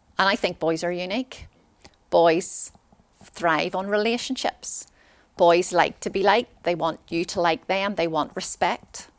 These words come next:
That is so important to boys. Um, you know, girls, maybe this is a little sexist, but girls tend to be much more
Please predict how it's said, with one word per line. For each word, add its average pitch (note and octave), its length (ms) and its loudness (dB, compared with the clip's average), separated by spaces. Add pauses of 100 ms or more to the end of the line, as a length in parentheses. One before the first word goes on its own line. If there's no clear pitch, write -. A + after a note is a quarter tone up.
(220)
That E3+ 200 2
is D#3+ 120 0
so - 580 2
important E3+ 500 0
to D#3 60 -8
boys. C#3 360 -4 (520)
Um, E3 460 2 (180)
you F#3 120 -2
know, E3+ 60 -2
girls, A3+ 760 4 (140)
maybe D#3 200 -4
this D#3 220 -6
is - 100 -12
a C#3+ 60 -4
little D3+ 220 -2
sexist, - 600 -2
but - 180 -6
girls E3+ 300 4
tend E3 220 -2
to - 80 -10
be E3 100 -2
much - 280 -6
more D#3+ 260 -2